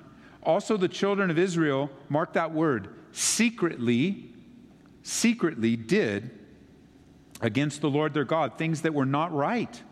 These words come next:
And they built for themselves high places in all their cities, from watchtower to fortified city. They set up for themselves sacred pillars and wooden images on every high hill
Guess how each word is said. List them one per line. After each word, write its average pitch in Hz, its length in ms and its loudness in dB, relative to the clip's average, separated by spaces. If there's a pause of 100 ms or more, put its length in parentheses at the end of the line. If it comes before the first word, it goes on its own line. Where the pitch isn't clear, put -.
(840)
And 156 120 4
they 165 80 4
built 180 280 -2
for 220 100 0
themselves 170 480 0
high 196 240 0
places 202 480 0
in 156 80 0
all 165 160 2
their 175 140 2
cities, 202 580 -2 (520)
from 147 200 0
watchtower 185 640 0
to 170 80 0
fortified 180 580 -2
city. 95 360 -4 (600)
They 151 140 2
set 185 240 0
up 214 160 -2
for 220 100 0
themselves 160 480 0
sacred 208 460 0
pillars 196 420 0
and 139 140 0
wooden 190 240 2
images 139 440 2
on 135 140 2
every 180 240 0
high 165 240 0
hill 160 360 -2